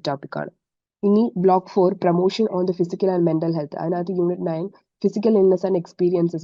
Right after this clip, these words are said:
one, illness related to food and diet, obesity, high പ്രോബബിലിറ്റിയിൽ വരുന്നതാണ്. Problems related to sexual health, medium പ്രോബബിലിറ്റിയിൽ വരുന്നതാണ്. യൂണിറ്റ് ടെൻ,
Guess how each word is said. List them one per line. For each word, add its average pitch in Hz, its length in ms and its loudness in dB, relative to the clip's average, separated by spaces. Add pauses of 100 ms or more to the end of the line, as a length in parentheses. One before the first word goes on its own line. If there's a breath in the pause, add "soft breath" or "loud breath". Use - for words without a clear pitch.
one, 156 100 -6 (160)
illness 175 220 2 (120)
related 175 320 -2
to - 20 -4
food 175 200 0 (140)
and 175 80 2
diet, 165 260 -2 (100)
obesity, 165 400 -6
high 170 220 -2
പ്രോബബിലിറ്റിയിൽ 165 460 2
വരുന്നതാണ്. 151 360 -4 (440)
Problems 202 380 4
related 214 260 2
to 208 160 -6 (120)
sexual 180 300 0
health, 160 280 0
medium 170 200 0
പ്രോബബിലിറ്റിയിൽ 160 480 -4
വരുന്നതാണ്. 147 400 -8 (480)
യൂണിറ്റ് 220 380 2
ടെൻ, 208 140 2